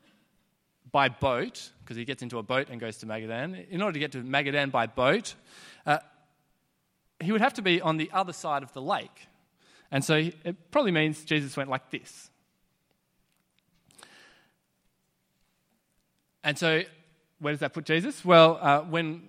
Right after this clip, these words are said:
we have this incident, it puts him in this area, the region of the Decapolis. And that suddenly seems significant, doesn't it? Because the Decapolis is a Gentile region.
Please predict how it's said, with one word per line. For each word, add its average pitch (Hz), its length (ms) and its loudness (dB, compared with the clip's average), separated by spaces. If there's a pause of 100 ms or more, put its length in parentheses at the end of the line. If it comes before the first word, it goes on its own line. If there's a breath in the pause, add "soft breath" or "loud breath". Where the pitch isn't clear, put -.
we 139 160 -8
have 135 180 -8
this 127 140 -12
incident, 196 420 -4
it 160 100 -8
puts 220 200 -6
him 156 180 -2
in 156 220 -4
this 180 340 0
area, 101 460 -4
the 127 100 -10
region 135 360 -4
of 120 300 -4 (140)
the 123 80 -8
Decapolis. - 920 -8 (1700 soft breath)
And 196 120 0
that 254 120 0
suddenly 294 800 -2 (920)
seems 233 320 0
significant, 208 600 -2
doesn't 170 280 -6
it? 98 120 -20 (640)
Because 196 280 -4
the 190 100 -2
Decapolis 220 600 0
is 180 160 -6
a 160 60 0
Gentile 196 800 -2
region. 175 580 -6